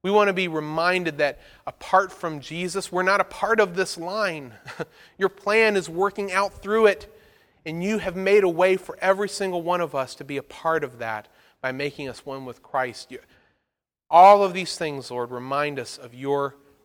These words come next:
wonderful, loving, merciful, gracious character, that you would look at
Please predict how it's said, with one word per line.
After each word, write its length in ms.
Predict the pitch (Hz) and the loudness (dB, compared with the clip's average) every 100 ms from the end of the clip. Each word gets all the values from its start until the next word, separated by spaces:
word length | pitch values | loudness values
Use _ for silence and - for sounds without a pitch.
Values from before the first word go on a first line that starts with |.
| - | -20
wonderful, 920 | 123 139 160 170 156 - 165 156 156 _ - | -8 -4 -2 -4 -8 -6 -4 -4 -8 _ -20
loving, 600 | 131 147 147 147 147 135 - | -2 0 2 -2 -6 -10 -16
merciful, 800 | 131 143 151 - - 151 143 135 _ | -10 -8 -8 -10 -12 -8 -8 -10 _
gracious 500 | 135 135 135 131 - | -10 -8 -10 -14 -16
character, 640 | - - 127 117 - 113 | -18 -12 -10 -12 -14 -16
that 160 | 110 104 | -18 -20
you 320 | 123 139 147 | -12 -10 -8
would 160 | 135 120 | -10 -8
look 300 | 139 151 - | -4 -4 -4
at 220 | 139 139 | -10 -10